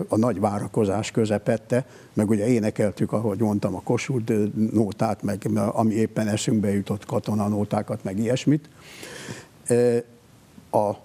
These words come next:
tér, hogy is mondjam, a Dunától ellenkező oldalán volt ugye a régi Radecki laktanya, ez volt a Bem laktanya, ami egy katonai laktanya volt, tele katonákkal. Ö,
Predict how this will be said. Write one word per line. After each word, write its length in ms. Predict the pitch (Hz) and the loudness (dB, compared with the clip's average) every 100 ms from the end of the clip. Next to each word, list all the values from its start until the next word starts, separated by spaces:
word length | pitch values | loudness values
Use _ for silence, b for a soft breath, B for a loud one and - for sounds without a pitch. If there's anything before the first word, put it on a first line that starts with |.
| - - - - - | -20 -20 -20 -6 2
tér, 320 | 160 139 123 - - - - - _ - | 4 4 -2 -12 -20 -20 -20 -20 _ -20
hogy 220 | - 123 117 | -4 -2 -2
is 120 | - | 0
mondjam, 360 | 117 113 110 104 | 2 2 2 0
a 40 | |
Dunától 640 | 113 160 123 107 - 113 117 | 4 2 2 -4 -2 -4 0
ellenkező 640 | 143 135 117 113 101 101 | 0 0 0 0 0 2
oldalán 600 | 101 104 104 107 120 131 | 0 0 0 0 0 -2
volt 340 | 110 113 120 - | 2 2 2 0
ugye 180 | 113 101 | -2 0
a 100 | 104 | 2
régi 340 | 110 110 98 | 2 2 2
Radecki 520 | 113 104 107 - - | 0 2 0 -2 -2
laktanya, 480 | 101 110 - 131 107 | 0 -2 -2 -2 0
ez 120 | 101 | 0
volt 200 | 104 98 | 0 0
a 60 | 104 | 0
Bem 260 | 98 98 | 0 2
laktanya, 460 | 101 85 - 107 101 | 0 -2 -2 -2 0
ami 160 | 101 101 | 0 0
egy 140 | 101 | 0
katonai 580 | - 107 - 101 90 92 B B B B - | 0 0 0 -2 -2 -4 B B B B 0
laktanya 520 | 117 98 - 107 107 | 2 2 -2 0 0
volt, 260 | 95 123 113 | 0 0 0
tele 260 | 110 101 | -2 -2
katonákkal. 840 | - 101 - 104 92 - - 92 - - B B B B B B B B B - | 0 -2 0 -2 -2 -4 -2 -2 -4 -16 B B B B B B B B B -2
Ö, 200 | 127 120 | 0 2